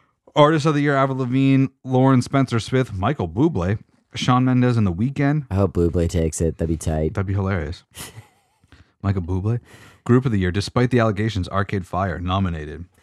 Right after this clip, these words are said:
Speaker 2: Dude, I've never cared about Arcade Fire.
Speaker 1: Me neither.
Speaker 2: Like,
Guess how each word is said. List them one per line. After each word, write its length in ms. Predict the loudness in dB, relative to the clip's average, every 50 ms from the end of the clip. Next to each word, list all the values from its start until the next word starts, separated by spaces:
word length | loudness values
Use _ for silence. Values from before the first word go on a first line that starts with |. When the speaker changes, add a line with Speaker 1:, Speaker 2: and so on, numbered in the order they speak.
| _ _ _ _
Speaker 2:
Dude, 160 | 2 4 4
I've 160 | 4 4 0 -2
never 520 | -4 -4 -2 0 0 0 0 0 -2 -2
cared 280 | -2 -4 -4 -4 -4 -4
about 200 | -4 -4 -4 -4
Arcade 340 | -4 -6 -6 -6 -6 -8 -8 -8
Fire. 320 | -8 -8 -8 -4 -2 2
Speaker 1:
Me 140 | 4 4 6
neither. 320 | 4 4 2 0 -2 -4
Speaker 2:
Like, 180 | -2 -2 -2